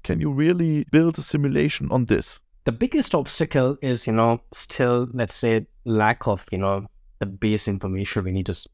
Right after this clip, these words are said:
Speaker 2: uh, build simulation. Sometimes we ask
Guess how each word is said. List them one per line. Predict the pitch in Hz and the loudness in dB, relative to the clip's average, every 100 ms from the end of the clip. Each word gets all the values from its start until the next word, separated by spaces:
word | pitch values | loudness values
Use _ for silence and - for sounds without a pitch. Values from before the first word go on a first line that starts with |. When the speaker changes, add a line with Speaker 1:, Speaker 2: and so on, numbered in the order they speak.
| _ - | _ -8
Speaker 2:
uh, | 107 92 | -4 -4
build | 92 95 - | -2 -4 -2
simulation. | 98 85 - - - | -4 -4 -8 -18 -10
Sometimes | - 127 131 120 113 - - - - | -2 0 2 2 0 -8 -20 -16 -4
we | 123 | 2
ask | 113 123 - | 2 2 -2